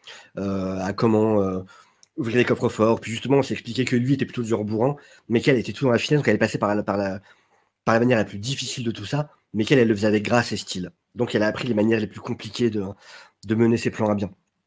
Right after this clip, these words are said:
Et un autre qui a brisé cette coquille, bien évidemment, c'est Batman. Donc voilà, ça fait partie du lien qu'ils ont tous les deux, du fait de, euh, de ça. Et, euh, et ils se comprennent.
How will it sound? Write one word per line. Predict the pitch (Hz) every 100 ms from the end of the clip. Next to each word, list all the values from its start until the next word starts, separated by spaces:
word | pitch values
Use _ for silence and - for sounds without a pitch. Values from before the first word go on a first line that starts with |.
| - - - _ _ -
Et | 131
un | 120 120
autre | 135 135 - _
qui | -
a | 107
brisé | 98 107
cette | 110
coquille, | - 113 -
bien | 107
évidemment, | 98 90 107 123 143
c'est | - 123 131 -
Batman. | 120 - 101 90 98 _ _ _ _ _ _ _ _ _ _ _ _ - - - -
Donc | 117 151 156
voilà, | 117 120
ça | 95 117
fait | 170
partie | 156 -
du | 120 123
lien | 127 131
qu'ils | 131 117
ont | 110
tous | -
les | 107
deux, | 98 85 _ -
du | 139 107 104
fait | 139 131
de, | 110 113
euh, | 113 95 92 78 - _ -
de | 107 113
ça. | - 98 - _ - _ _ -
Et, | 135 131
euh, | 123 113 110 - _ _ _ _ _ _ _ _ _ _ _ _ _ -
et | 147
ils | 151
se |
comprennent. | - 160 160 147 143